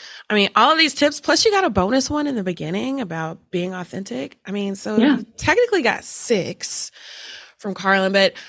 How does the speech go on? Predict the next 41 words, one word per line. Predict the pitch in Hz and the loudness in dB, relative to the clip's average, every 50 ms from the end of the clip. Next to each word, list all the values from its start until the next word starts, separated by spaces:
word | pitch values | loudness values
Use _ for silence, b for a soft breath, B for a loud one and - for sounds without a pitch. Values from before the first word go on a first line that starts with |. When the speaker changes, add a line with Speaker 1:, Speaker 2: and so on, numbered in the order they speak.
| B B - | B B 0
Speaker 1:
I | - 277 | 0 2
just | 330 403 359 - | 2 2 0 2
thank | 311 269 285 269 - | 2 2 2 2 0
you | 285 254 | 0 0
so | - - - - 208 202 208 | 0 -2 0 2 2 2 2
much | 208 196 185 185 185 185 170 139 - - - | 2 0 0 2 2 2 0 -2 -4 -8 -4
for | - 185 180 175 175 175 | 0 2 4 4 4 4
your | 175 175 175 175 175 151 - | 4 4 4 2 2 2 2
expertise | - 196 196 196 - - 165 170 165 - - 226 220 220 220 214 - - | 0 -2 -2 -2 -4 -6 -6 -6 -6 -8 -6 -4 -4 -2 -4 -4 -6 -6
and | - 185 180 | -6 -6 -4
your | 170 156 156 | -4 -6 -6
time | - - - 190 190 190 196 208 214 208 | -8 -8 -6 -2 0 2 4 4 4 2
on | 202 202 202 | 0 -2 -2
this | 202 208 202 - - | -2 -4 -4 -2 -2
episode. | - 196 - 202 98 - - 104 98 98 95 95 95 95 - B B B B B B B | -2 -2 -2 -4 -6 -4 0 2 2 4 4 4 2 0 -2 B B B B B B B
Where | 190 180 214 220 269 349 | 0 2 4 6 6 4
can | 381 - 403 311 247 | 4 2 0 0 0
people | - - 254 247 - 220 208 202 190 | -2 -2 -4 -2 0 0 0 0 0
find | 185 - - - 269 247 262 262 262 262 262 247 | -2 -4 -6 0 4 4 6 6 6 4 2 0
you? | 208 226 254 254 247 247 247 240 240 240 240 233 233 - - | 0 0 2 2 4 4 2 2 0 0 2 2 2 2 0
And | 208 208 208 208 | -2 -2 0 0
then | 202 196 196 190 190 190 | 2 2 2 0 -2 -4
can | 190 - - 214 226 | -8 -6 -4 -4 -2
you | 240 | -2
direct | 214 202 208 190 202 196 196 - | -2 -2 0 2 2 0 0 0
them? | - 202 196 190 190 196 196 190 190 - | -2 0 0 2 0 0 -2 -4 -4 -4
I | 208 | -2
know | 196 190 | 0 2
you | 190 196 208 | 2 2 2
have | 202 196 180 | 2 2 0
some | - 190 175 | 0 -4 -2
resources. | 165 170 180 170 - - 185 170 180 170 - 185 175 175 175 170 165 - - - _ - | -2 0 0 0 0 0 0 0 0 0 -2 -2 0 0 0 -2 -2 -4 -8 -8 _ -4
Uh, | - 170 160 156 156 170 - | -2 0 0 0 0 -2 -4
tell | - - 196 190 | -2 -2 0 0
them | 196 185 | 2 2
where | 180 175 175 | 2 2 4
they | 180 170 | 2 2
can | - - 170 165 160 151 B B B B B B | 2 -2 -2 -2 -4 -6 B B B B B B
access | B 175 180 175 - - 165 165 - | B 0 0 0 0 -2 -2 -2 0
those | - 170 160 156 | -2 -4 -4 -4
resources. | 165 160 160 147 - - 135 131 - - - 123 - - - - | -4 -6 -6 -6 -8 -10 -10 -12 -12 -12 -14 -14 -14 -14 -16 -18